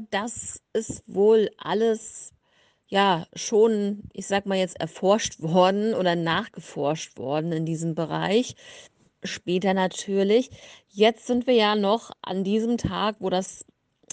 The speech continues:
alles passiert ist, wo man natürlich noch nach JonBenét gesucht hat. Und es gab keinerlei Einbruchsspuren. Und, ähm, ja, die Medien haben natürlich auch das irgendwie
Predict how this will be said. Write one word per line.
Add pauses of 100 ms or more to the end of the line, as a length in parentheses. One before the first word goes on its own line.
(140)
alles
passiert
ist, (480)
wo
man
natürlich
noch
nach
JonBenét
gesucht
hat. (100)
Und (280)
es
gab
keinerlei
Einbruchsspuren. (160)
Und,
ähm, (380)
ja,
die
Medien
haben
natürlich
auch (340)
das
irgendwie